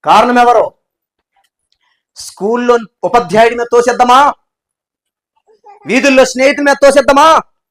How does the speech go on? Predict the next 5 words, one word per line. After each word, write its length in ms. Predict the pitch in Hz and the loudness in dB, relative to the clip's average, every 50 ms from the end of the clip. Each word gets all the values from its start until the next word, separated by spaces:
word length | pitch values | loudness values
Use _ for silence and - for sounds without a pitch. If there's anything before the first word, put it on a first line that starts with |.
| _ _ _ _ _ _ _ _ _ _ _ - | _ _ _ _ _ _ _ _ _ _ _ -10
ఎవరి 240 | 120 139 180 226 254 | -4 0 2 2 2
మీద 100 | 269 269 | 2 0
తోసేద్దాం? 440 | - 269 262 - 269 262 190 160 - _ _ _ _ _ _ _ _ _ _ _ _ _ _ _ 453 _ _ _ _ _ _ _ _ _ _ _ _ _ _ - | 0 0 0 2 0 -2 -2 -6 -8 _ _ _ _ _ _ _ _ _ _ _ _ _ _ _ _ _ _ _ _ _ _ _ _ _ _ _ _ _ _ -10
వీధి 280 | 127 160 185 214 214 | -6 -4 -2 0 2
అంటుంది. 480 | 240 220 214 214 - 208 180 143 - _ | 2 2 0 0 -2 -6 -6 -6 -10 _